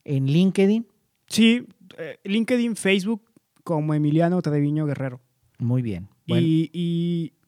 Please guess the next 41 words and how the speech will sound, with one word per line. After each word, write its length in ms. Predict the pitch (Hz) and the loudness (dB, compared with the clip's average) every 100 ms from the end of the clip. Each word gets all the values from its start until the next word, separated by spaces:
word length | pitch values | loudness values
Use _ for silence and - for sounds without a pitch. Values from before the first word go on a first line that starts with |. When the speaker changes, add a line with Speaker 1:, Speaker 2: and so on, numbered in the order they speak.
| _ _ | _ _
Speaker 2:
si 420 | - - 160 151 | -16 -10 -4 -2
a 60 | 156 | -2
alguien 300 | 170 180 175 | -2 -2 -2
le 80 | 160 | -2
gusta 840 | 151 143 - 175 165 160 151 147 | -2 -4 -4 -2 0 -2 -2 -2
ver 200 | 143 156 | -2 -4
videos 280 | 151 151 147 | -2 -2 -2
de 80 | 143 | -4
YouTube, 380 | 143 160 185 185 _ _ _ - | -4 -2 -2 -2 _ _ _ -8
pueden 240 | 151 147 | -4 -4
encontrarme 760 | 143 135 135 143 147 151 151 - | -4 -6 -6 -6 -4 -4 -4 -6
en 160 | 143 143 | -8 -6
un 160 | 143 | -6
canal 480 | 139 139 143 147 165 - | -6 -4 -2 -4 -6 -12
en 120 | 135 | -12
el 60 | |
que 60 | 135 | -12
estoy 180 | - 147 | -10 -10
colaborando, 720 | 156 147 135 131 127 131 180 _ _ | -6 -6 -4 -4 -4 -6 -10 _ _
que 60 | - | -18
se 80 | 147 | -12
llama 180 | 131 135 | -8 -6
Notamex, 720 | 135 127 120 120 151 - - _ _ _ - | -6 -8 -8 -8 -8 -12 -20 _ _ _ -14
y 80 | 143 | -10
ahí 140 | 131 | -8
compartimos 680 | 131 127 131 120 135 131 120 | -8 -8 -10 -10 -8 -8 -8
noticias 840 | 131 123 135 120 131 127 120 - - - | -10 -10 -12 -12 -10 -10 -12 -18 -20 -18
de 560 | 135 135 131 135 143 160 _ - | -12 -8 -8 -8 -12 -18 _ -14
México, 380 | 127 - - _ _ _ _ _ _ _ | -14 -14 -20 _ _ _ _ _ _ _
en 60 | 135 | -2
Speaker 1:
Muy 80 | 147 | 0
Speaker 2:
temas 220 | 160 156 | 0 -2
Speaker 1:
bien. 40 | |
Speaker 2:
políticos. 480 | 147 131 123 - - - | -4 -6 -10 -18 -20 -18
Entonces 180 | 120 147 | -8 -2
ahí 160 | 151 | 0
pueden 280 | 165 165 160 | 2 0 2
verme 300 | 156 156 160 | 0 0 -2
todos 180 | 147 151 | -2 -2
los 120 | 147 | -2
días 340 | 135 143 - | -2 -4 -6